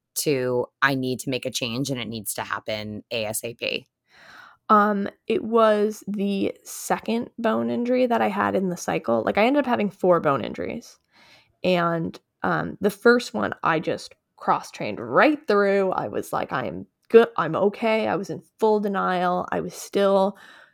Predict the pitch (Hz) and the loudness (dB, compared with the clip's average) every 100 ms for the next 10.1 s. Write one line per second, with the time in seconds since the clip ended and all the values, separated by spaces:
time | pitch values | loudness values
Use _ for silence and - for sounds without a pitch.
0 | _ 196 170 196 175 175 165 175 165 160 | _ -2 0 0 0 2 2 2 2 2
1 | 165 160 165 - 165 156 165 156 196 - | 2 0 -4 -4 -4 -4 -4 -6 -8 -12
2 | _ _ _ _ 175 180 147 143 117 - | _ _ _ _ 0 0 2 0 0 -8
3 | _ _ _ - 311 294 302 311 370 403 | _ _ _ -2 0 2 4 4 2 0
4 | 381 311 285 - - 247 214 - - _ | 0 0 -2 -4 -4 -2 -2 -6 -16 _
5 | 196 180 139 - _ _ _ _ _ _ | -2 0 0 -4 _ _ _ _ _ _
6 | _ _ - - 208 196 190 190 185 - | _ _ -12 -2 4 4 4 0 -4 -2
7 | 180 78 - - - - - - 247 _ | 0 0 -2 -6 -8 -10 -10 -12 -12 _
8 | _ _ _ - - - 196 190 175 165 | _ _ _ -20 -20 -8 0 4 4 4
9 | - - _ - 214 170 151 - _ 214 | -2 -10 _ -4 -2 0 -4 -6 _ -2
10 | 220 | -2